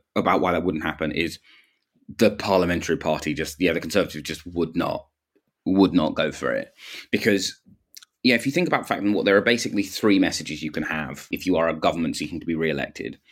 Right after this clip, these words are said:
A lot more, a lot done, a lot more left to do, which will essentially be the message they want to have, you know, the,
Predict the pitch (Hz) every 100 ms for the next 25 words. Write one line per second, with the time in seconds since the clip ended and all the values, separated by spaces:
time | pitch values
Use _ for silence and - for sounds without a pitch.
0 | - - 110 113 123 117 107 95 - 120
1 | - 95 92 90 82 85 80 - - 85
2 | - 82 120 131 135 135 85 80 82 80
3 | - 87 - 85 80 73 - 90 82 -
4 | 76 80 82 85 82 - 80 90 107 90
5 | 76 76 76